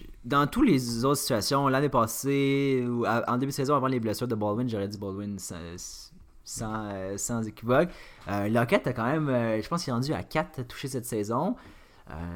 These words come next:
je pense qu'il va continuer là-dessus, du moins à court terme. C'est le gars que je mettrais avant, euh, Baldwin de,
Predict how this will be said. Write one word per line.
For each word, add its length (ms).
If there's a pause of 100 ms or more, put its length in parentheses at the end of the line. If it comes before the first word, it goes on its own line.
je 140
pense 260
qu'il 260
va 120
continuer 420
là-dessus, 460
du 120
moins 200
à 60
court 260
terme. 240
C'est 180
le 100
gars 120
que 140
je 100
mettrais 520
avant, 480
euh, 140
Baldwin 360
de, 360